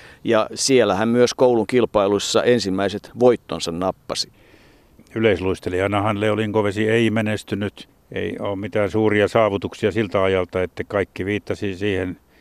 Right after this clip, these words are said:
Speaker 2: kyvyt viittasivat siihen sprinteriin ja sitten kun sprintereille tuli omat matkat, niin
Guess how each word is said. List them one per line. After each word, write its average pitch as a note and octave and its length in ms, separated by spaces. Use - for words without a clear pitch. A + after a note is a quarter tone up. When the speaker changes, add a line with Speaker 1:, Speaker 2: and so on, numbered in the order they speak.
Speaker 2:
kyvyt G#2+ 280
viittasivat A2 460
siihen B2 180
sprinteriin A#2+ 460
ja G#2+ 80
sitten A2 220
kun G#2+ 80
sprintereille A2+ 680
tuli A2 240
omat G2+ 300
matkat, F#2+ 380
niin F#2 200